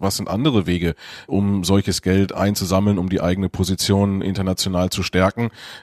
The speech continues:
Zum Beispiel an anderer Stelle weniger Geld ausgeben für, ich sag jetzt mal, Spielerberater oder eben vielleicht auch über eine Bank Geld aufzunehmen. Also es gibt ja auch mehrere andere Möglichkeiten, als über einen Investor Geld aufzutreiben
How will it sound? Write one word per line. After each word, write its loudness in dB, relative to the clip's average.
Zum 0
Beispiel 2
an 2
anderer 4
Stelle 2
weniger 2
Geld 2
ausgeben 0
für, 2
ich -8
sag -4
jetzt -6
mal, 0
Spielerberater 2
oder -2
eben -4
vielleicht -2
auch -2
über -2
eine 0
Bank 0
Geld 0
aufzunehmen. -2
Also 0
es -14
gibt -8
ja 0
auch -2
mehrere -2
andere 2
Möglichkeiten, -2
als 0
über 0
einen 0
Investor 0
Geld 0
aufzutreiben -2